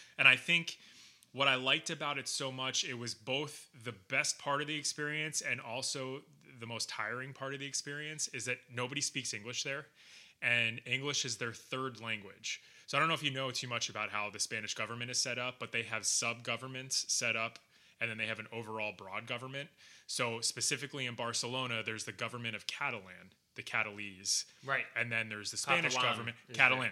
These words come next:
Speaker 2: the, yeah.
Speaker 1: right, right, right. So if, if Catalan was its own country, Barcelona would be the capital of Catalan.
Speaker 2: Mm-hmm.
Speaker 1: And it's its own language, too.
Speaker 2: Yep.
Speaker 1: Um, so I, I think for me, it was, it was both, like I said, it was the best part was not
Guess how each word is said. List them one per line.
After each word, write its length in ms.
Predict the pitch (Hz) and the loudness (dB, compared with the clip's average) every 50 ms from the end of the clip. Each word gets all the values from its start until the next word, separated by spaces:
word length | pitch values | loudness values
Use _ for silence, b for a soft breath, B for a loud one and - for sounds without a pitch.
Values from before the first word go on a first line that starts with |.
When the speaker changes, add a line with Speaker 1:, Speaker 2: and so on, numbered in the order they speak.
| 101 | 2
Speaker 2:
the, 60 | 113 113 | 4 4
yeah. 60 | 120 | 4
Speaker 1:
right, 100 | 110 104 | 6 4
right, 100 | 120 120 | 2 2
right. 180 | 113 107 98 | 2 2 2
So 240 | - 143 131 127 147 - | 4 4 4 4 4 6
if, 220 | 165 147 143 - - - | 6 4 4 4 2 6
if 240 | 156 143 147 - - | 8 8 8 6 2
Catalan 640 | - - 165 160 156 156 147 139 135 131 127 120 | -2 4 6 6 6 6 4 2 0 0 -2 -2
was 260 | 117 123 127 131 117 131 | 0 2 2 2 2 0
its 160 | 127 - - | 0 -2 -2
own 200 | 139 127 120 113 | -2 -4 -6 -6
country, 500 | - - 190 180 147 - - 113 107 107 98 | -6 -4 -2 -2 -2 -2 -2 -4 -6 -6 -4
Barcelona 640 | 92 117 120 120 - - 127 113 117 117 113 113 110 | -4 -4 0 2 2 0 0 0 -2 -2 -4 -4 -4
would 220 | 104 110 104 98 | -6 -8 -8 -8
be 100 | 101 110 | -8 -8
the 120 | 107 107 101 | -8 -8 -8
capital 520 | - - 123 110 110 - - 104 98 98 | -6 -4 -4 -4 -4 -6 -8 -10 -10 -10
of 120 | 98 - - | -12 -12 -10
Catalan. 420 | - - 147 131 110 101 98 92 92 92 | -6 -4 -4 -4 -4 -6 -8 -12 -14 -14
Speaker 2:
Mm-hmm. 260 | - 107 92 92 - | -16 -16 -10 -2 2
Speaker 1:
And 100 | 123 135 | 2 4
it's 140 | 175 - 240 | 4 2 2
its 140 | 202 - - - | 0 -2 -4 -2
own 340 | 143 151 156 143 131 110 101 | -4 -2 -2 -4 -6 -6 0
language, 580 | 123 160 165 127 104 95 87 85 - - - - | 0 2 2 0 -4 -10 -14 -8 -6 -4 -2 -2
too. 160 | 156 135 101 90 - | -2 -4 -6 -8 -8
Speaker 2:
Yep. 160 | 120 117 123 B B B B B B B B B - | -8 -8 -8 B B B B B B B B B 0
Speaker 1:
Um, 440 | 107 104 104 104 104 101 95 95 92 - _ b b b b b b b b b b b _ | 2 2 0 0 -2 -2 -4 -8 -12 -18 _ b b b b b b b b b b b _
so 300 | - - 160 143 135 131 - - | 0 4 6 6 6 6 6 6
I, 120 | 147 156 - - | 4 4 6 4
I 80 | 139 135 | 2 4
think 220 | - 170 151 - | 4 2 0 0
for 200 | - - 139 131 | -4 -6 -4 -4
me, 500 | 127 135 151 165 156 147 135 131 151 - - - 107 101 - 110 - 165 | 0 4 4 6 6 6 4 0 -2 -8 -14 -20 -20 -20 -20 -16 -8 -4
it 100 | 147 127 | -4 -2
was, 320 | 123 127 120 - - - - | 0 2 2 2 2 2 2
it 140 | 151 131 123 | 0 0 0
was 160 | 127 120 - | 0 -4 -6
both, 520 | - - 135 131 127 123 120 - - - b b b b b b _ | 0 0 2 2 2 -2 -4 -8 -14 -16 b b b b b b _
like 180 | - 127 123 - | -2 -2 2 2
I 60 | 127 | 2
said, 220 | 120 - - 117 104 | 2 2 2 0 0
it 80 | 104 | 0
was 120 | 104 110 - | -4 -6 -8
the 80 | - 98 | -8 -10
best 380 | 90 - 127 123 139 - - - | -6 0 0 2 2 2 0 -2
part 360 | - 139 131 135 151 165 - - | -4 -2 -2 -2 -2 -4 -6 -6
was 220 | 123 117 110 - | -6 -4 -2 -2
not 280 | 117 117 117 113 127 | -2 -2 -2 -2 -2